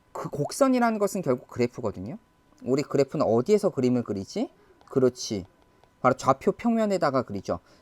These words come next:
좌표 평면이라는 것은 X축과 Y축이 있습니다.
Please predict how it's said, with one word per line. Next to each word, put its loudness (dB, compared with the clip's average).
좌표 0
평면이라는 0
것은 -2
X축과 0
Y축이 2
있습니다. -6